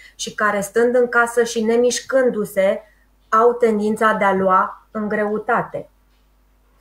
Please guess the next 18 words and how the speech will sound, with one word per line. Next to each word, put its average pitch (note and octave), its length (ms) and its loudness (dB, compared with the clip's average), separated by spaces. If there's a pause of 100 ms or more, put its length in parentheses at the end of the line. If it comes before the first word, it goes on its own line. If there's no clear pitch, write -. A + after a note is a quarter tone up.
(320)
Au A3 160 2
tendința A3+ 760 2
în G#3+ 120 -4
felul A3 340 2
acesta G#3+ 800 -2
de G#3 120 -2
a G3 240 2
crește G#3 640 -4 (140)
glicemia. G#3 800 -2 (1080)
Sunt A3 180 -2
persoane A3+ 480 0
care A3 300 -2
de G#3+ 120 -2
multe G#3+ 280 -2
ori G#3+ 240 2
nu G#3 140 0
au G3+ 160 2
glucometru, G3 800 -2